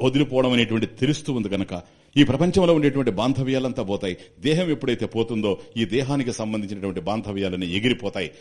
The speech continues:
తుత్తునీలైపోతాయి. ఈ ప్రపంచంలో చేతులు దడితే ఆ, ఆ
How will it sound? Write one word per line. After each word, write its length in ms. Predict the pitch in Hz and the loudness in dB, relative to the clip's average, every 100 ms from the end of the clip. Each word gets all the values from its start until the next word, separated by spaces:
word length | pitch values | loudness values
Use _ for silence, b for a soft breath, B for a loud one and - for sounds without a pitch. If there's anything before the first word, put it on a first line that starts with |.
| B - | B -10
తుత్తునీలైపోతాయి. 880 | 151 - 196 220 156 127 117 107 | -4 2 4 4 2 0 -2 -4
ఈ 40 | 95 | -4
ప్రపంచంలో 640 | 90 90 98 107 101 101 - B - | -6 -8 -8 -6 -4 -4 -6 B 0
చేతులు 240 | 135 135 113 | 2 2 2
దడితే 280 | 127 139 139 | 0 2 0
ఆ, 80 | |
ఆ 220 | 113 - | -2 -6